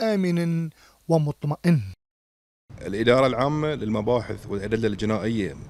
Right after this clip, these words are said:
Speaker 2: ممثلة بإدارة مكافحة المخدرات تقوم بجهود كبيرة للقضاء على جرائم المخدرات، وخلال الفترة من عام ألفين وعشرين إلى شهر مارس الماضي ألفين وثلاثة وعشرين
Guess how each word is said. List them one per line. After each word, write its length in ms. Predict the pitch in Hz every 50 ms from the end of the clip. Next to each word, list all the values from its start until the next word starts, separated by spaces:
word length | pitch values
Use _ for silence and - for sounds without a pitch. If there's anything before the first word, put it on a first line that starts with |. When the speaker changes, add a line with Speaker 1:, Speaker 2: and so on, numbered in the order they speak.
| - -
Speaker 2:
ممثلة 460 | - 104 113 117 113 - - 104 98 92
بإدارة 520 | - 82 82 95 113 113 113 104 - -
مكافحة 320 | 92 90 98 98 113 107 - -
المخدرات 580 | 104 98 92 95 95 - 113 117 123 127 - - - - - - - - - -
تقوم 300 | 120 107 127 143 143 135
بجهود 340 | 127 120 127 127 139 131
كبيرة 520 | 120 - 120 123 135 135 135 135 135 131 - 107
للقضاء 460 | 120 113 - 113 113 123 120 98 98
على 260 | 107 104 107 110 107
جرائم 360 | 101 107 107 110 101 85 104
المخدرات، 600 | 101 95 - 107 95 92 95 92 95 101 - - - - - - - - - - -
وخلال 380 | - 107 - 143 139 151 151 151
الفترة 440 | 147 123 - 151 143 - 120 104 90
من 160 | 92 92 82
عام 200 | - 107 110 101
ألفين 240 | 95 92 127 117 113
وعشرين 480 | 107 104 - 123 123 113 98 65 58
إلى 120 | 71 82 104
شهر 260 | - 107 110 110 104
مارس 280 | 107 113 117 110 - 117
الماضي 380 | 110 110 110 107 104 101 82
ألفين 200 | 73 95 113 123
وثلاثة 280 | 123 113 123 123 113 123
وعشرين 440 | 113 110 - - 127 127 131 127